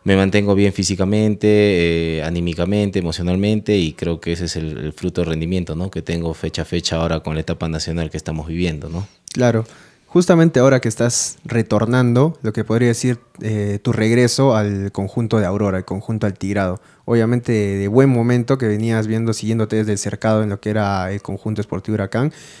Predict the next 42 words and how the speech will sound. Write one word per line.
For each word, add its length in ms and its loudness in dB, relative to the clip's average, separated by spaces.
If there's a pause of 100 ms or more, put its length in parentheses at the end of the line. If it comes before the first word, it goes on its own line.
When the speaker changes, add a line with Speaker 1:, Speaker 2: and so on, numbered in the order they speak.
(100)
Speaker 2:
¿Cómo 220 6
fueron 460 2
tus 200 -4
inicios 600 0
en 160 -6
el 140 -4
cuadro 840 0
de 100 -2
Aurora? 420 0 (560)
Speaker 1:
Bueno, 200 6
yo 120 8
recuerdo 420 6
que 100 2
fue 320 4
la 200 4
primera 320 4
vez 240 2
que 140 0
llegué 240 4
al 120 2
club, 300 4
fue 260 -4
en 80 4
el 120 6
año 220 6
dos 160 4
mil 220 2
ocho, 420 2 (200)
eh, 440 2
justo 360 0
venía 840 4
procedente 560 -2
de 120 4
refuerzo 680 0
del 160 0
club 240 -4
Temperley, 640 0 (480)
de 100 -2
la 120 2
Liga 180 4
del 80 2
Cercado, 640 2